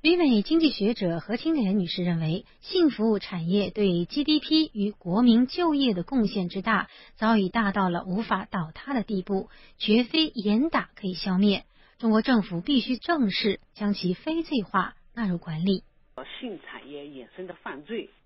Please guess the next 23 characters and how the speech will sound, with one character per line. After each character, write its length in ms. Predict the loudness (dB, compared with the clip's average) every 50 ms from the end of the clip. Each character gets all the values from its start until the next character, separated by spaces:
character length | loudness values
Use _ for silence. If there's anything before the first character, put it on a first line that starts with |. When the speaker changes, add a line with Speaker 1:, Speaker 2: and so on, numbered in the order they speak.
| _ -20
Speaker 2:
比 100 | -20 -20
如 180 | -18 -18 -18 -16
这 180 | -14 -14 -14
个 260 | -12 -12 -12 -12 -14 -14 -18 -20 -20 _ _ -20 -16 -10 -8
黑 180 | -8 -8 -6
社 180 | -6 -8 -8 -8 -8
会， 180 | -14 -16 -18 -18 _ _ _ _ _ _
呃， 140 | -20 -20
和 240 | -18 -14 -14 -14 -14
警 240 | -14 -16 -18 -18 -18 -18
察 140 | -18 -18 -16
的 140 | -16 -16
双 240 | -14 -10 -8 -8 -8
重 180 | -10 -14 -20 -16
剥 180 | -14 -14 -12
削， 240 | -12 -12 -12 -14 -14 -16 _ _ _ _ _ _ _ _ _ _
还 160 | _ -12 -10 -8
有 140 | -8 -8
就 140 | -10 -12 -12
是 80 | -14 -14 -18 -18 -16 -16 -14 -14 -16 -16 -18 -20 _ _ _ _ -18 -16
强 160 | -14 -14 -14
迫， 300 | -12 -6 -4 -2 -2 -4 -6 _ _ _ _ _ _ _ _ _ _
呃， 460 | -14 -12 -12 -10 -10 -10 -12 -12 -14